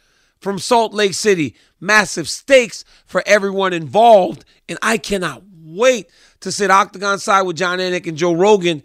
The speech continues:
and enjoy the festivities. Let's go. And now for my final thought. The mixed martial arts news cycle has been moving very quickly. We are living in a blessed time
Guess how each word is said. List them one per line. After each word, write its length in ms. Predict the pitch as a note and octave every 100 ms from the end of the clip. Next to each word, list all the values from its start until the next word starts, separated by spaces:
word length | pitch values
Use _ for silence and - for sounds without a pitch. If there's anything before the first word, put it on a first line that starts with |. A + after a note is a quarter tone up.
| _ _ -
and 160 | D3+
enjoy 300 | D3+ C3+ D3
the 60 | C3
festivities. 840 | - B2 - D3+ B2 G#2 - - _ _ _
Let's 180 | D#3+ D#3
go. 320 | - - C#3 _ _ _ _ _ _ _ _ _ _ _ _
And 140 | E3+ G3
now 180 | A3+ A3
for 120 | G3
my 120 | G3
final 360 | D3+ F3+ E3+ C#3+
thought. 360 | D3 A#2 F#2+
The 100 | E3+
mixed 320 | G#3 C4+ -
martial 400 | A#3 B3+ B3+ A3+
arts 300 | A3 G#3 C#3
news 580 | D3 F3 A3 A#3 G3 E3
cycle 500 | - F3+ E3+ D#3+ E3
has 260 | D3+ E3+ D3
been 180 | E3 E3
moving 360 | F#3 F3+ F3
very 360 | C#3+ E3 D#3+ C#3+
quickly. 440 | - E3+ C3+ _ - _
We 200 | E3 A3
are 80 | G#3+
living 360 | G3 G#3 F3+
in 100 | D#3
a 40 | C3+
blessed 340 | B2 C#3 A2+
time 380 | - C3 G2+ -